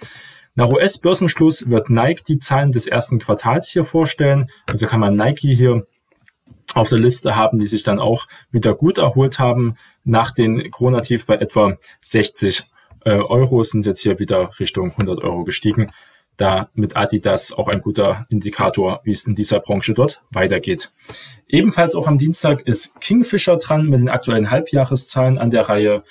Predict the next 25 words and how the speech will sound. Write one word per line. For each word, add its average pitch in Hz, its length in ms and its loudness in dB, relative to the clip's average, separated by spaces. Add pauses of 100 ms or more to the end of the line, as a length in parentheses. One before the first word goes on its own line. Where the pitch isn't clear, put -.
(320)
Kingfisher 131 420 2
konnte 110 240 0
sich 104 220 -2
hier 104 160 0
auch 104 200 -2
sehr 104 420 0
wacker 98 260 -2
schlagen. 101 480 -2 (160)
Letzten 107 260 0
Monate 107 300 2
mal 104 120 -2
gucken, 120 280 -2
ob - 160 -6
hier 107 120 0
der 113 140 -2
Aufwärtstrend 98 760 -2 (220)
weitergeht. 104 480 0
Jedenfalls 123 320 2
auf, - 220 -2 (140)
am 98 160 0
Dienstag 110 640 0
Kingfisher 107 680 0
mit 95 220 -4
auf - 140 -4
der 120 280 0